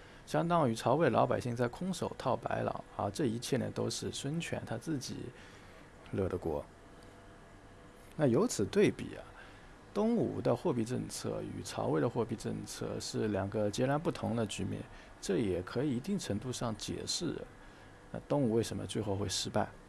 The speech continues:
然后我们再来看一下蜀汉，我们在《三国志》里呢，刘备始终是作为一个正统的形象，汉室后裔。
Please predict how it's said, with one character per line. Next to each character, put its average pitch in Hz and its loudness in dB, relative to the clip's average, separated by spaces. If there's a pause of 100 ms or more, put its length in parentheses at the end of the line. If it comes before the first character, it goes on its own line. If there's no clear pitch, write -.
(720)
然 117 6
后 180 8
我 110 8
们 98 4
再 156 6
来 104 8
看 139 2
一 110 2
下 104 2
蜀 - -2
汉， 107 2 (1300)
我 117 -2
们 107 0
在 107 4
《三 165 0
国 110 2
志》 123 -2 (520)
里 90 -2
呢， 92 -2
刘 98 0
备 135 4
始 - -4
终 113 -2
是 127 -4
作 110 0
为 107 0
一 104 -4
个 120 -2
正 175 -4
统 - -8
的 - -8
形 - -10 (100)
象， - -10 (400)
汉 107 0
室 - -2
后 104 -2
裔。 101 -4